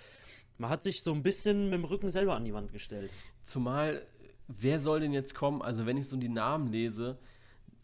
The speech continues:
Speaker 2: abgesehen von Ten Hag, den ich
Speaker 1: Hey,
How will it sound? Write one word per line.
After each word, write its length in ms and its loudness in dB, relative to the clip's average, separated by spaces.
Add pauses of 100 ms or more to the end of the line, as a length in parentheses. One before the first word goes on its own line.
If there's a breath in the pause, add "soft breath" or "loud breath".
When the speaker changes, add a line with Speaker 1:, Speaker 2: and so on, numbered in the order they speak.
(320)
Speaker 2:
abgesehen 560 0
von 240 -2
Ten 260 -4
Hag, 400 -2 (640)
den 280 2 (120)
ich 180 0
Speaker 1:
Hey, 240 -2